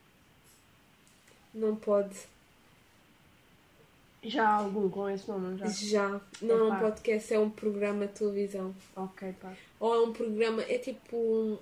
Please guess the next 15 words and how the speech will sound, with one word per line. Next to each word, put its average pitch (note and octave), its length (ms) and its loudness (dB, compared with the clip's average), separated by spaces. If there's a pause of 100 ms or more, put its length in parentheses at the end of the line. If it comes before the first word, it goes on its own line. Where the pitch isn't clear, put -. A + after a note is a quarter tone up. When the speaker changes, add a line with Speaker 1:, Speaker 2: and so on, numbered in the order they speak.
(280)
Speaker 1:
dá A3 220 -2
na A3+ 120 0
televisão, G#3+ 580 -2
ou F#3+ 160 -4
dava, F#3 420 -6 (360)
que G#3+ 100 -4
era G3+ 120 2
uma G#3 140 -2
cena G#3 300 -2
de G3+ 100 -10
stand-up. G3 500 -6 (180)
Por C4+ 120 0
acaso C#4 300 0
é C#4 60 0
engraçado, B3+ 640 0